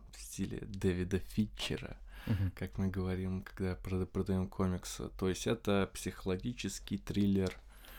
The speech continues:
Speaker 1: вот, с чуточкой, с щепоточкой просто фантастики, которую, если убрать, то как бы это будет чистой воды, э, детектив-триллер, вот.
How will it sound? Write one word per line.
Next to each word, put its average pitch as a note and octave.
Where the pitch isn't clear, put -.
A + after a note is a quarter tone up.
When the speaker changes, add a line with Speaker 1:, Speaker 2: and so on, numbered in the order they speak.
Speaker 1:
вот, F2
с F2
чуточкой, D#3
с -
щепоточкой G#2+
просто F#2+
фантастики, -
которую, F#2+
если G2
убрать, G2+
то F#2
как F#2
бы F#2+
это F2+
будет F#2
чистой -
воды, F#2
э, F#2
детектив-триллер, F#2
вот. F2+